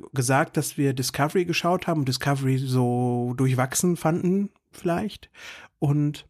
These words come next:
es gab auch in einer frühen Folge von Discovery so eine Szene, da gibt es so eine Art telepathischen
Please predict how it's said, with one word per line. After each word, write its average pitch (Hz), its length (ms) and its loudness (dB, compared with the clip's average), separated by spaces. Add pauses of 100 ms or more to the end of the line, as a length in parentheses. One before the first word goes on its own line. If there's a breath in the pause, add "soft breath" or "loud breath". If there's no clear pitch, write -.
(180)
es 131 120 -2
gab 143 200 0
auch 143 80 0
in 131 80 -2
einer 120 180 0
frühen 208 320 -2
Folge 180 300 0
von 156 180 2
Discovery 165 580 0
so 139 260 0
eine 123 320 -2
Szene, 190 680 0
da 135 200 0
gibt - 580 -8
es - 440 -2 (240)
so 139 220 0
eine 135 320 -2
Art 135 640 -2 (200)
telepathischen 156 1300 0